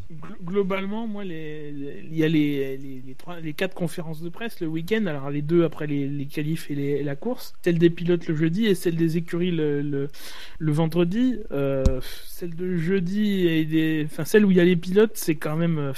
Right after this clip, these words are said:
très plat en règle générale. D'ailleurs, euh, on s'y trompe pas, c'est que c'est,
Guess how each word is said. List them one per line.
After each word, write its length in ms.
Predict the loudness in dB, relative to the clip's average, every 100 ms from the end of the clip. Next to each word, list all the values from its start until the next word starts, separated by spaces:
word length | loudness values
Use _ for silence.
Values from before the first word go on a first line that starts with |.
| -8 -8 -6
très 200 | 0 2
plat 300 | 4 2 2
en 100 | 2
règle 180 | 2 2
générale. 600 | 2 0 0 -2 -2 -2
D'ailleurs, 380 | 2 6 4 2
euh, 260 | -2 -2
on 140 | -4 -6
s'y 160 | -8
trompe 200 | -6 -4 0
pas, 120 | 0
c'est 200 | 0 -6
que 80 | -4
c'est, 200 | -2